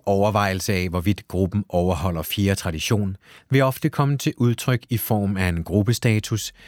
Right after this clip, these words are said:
som hjælper medlemmerne med at vurdere, om det lykkes at bringe budskabet og nå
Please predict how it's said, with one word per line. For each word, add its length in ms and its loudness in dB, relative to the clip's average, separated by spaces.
som 200 0
hjælper 340 0
medlemmerne 560 2
med 140 2
at 140 -2
vurdere, 540 0
om 180 0
det 120 0
lykkes 440 0
at 140 -4
bringe 280 0
budskabet 800 -2
og 120 -4
nå 300 0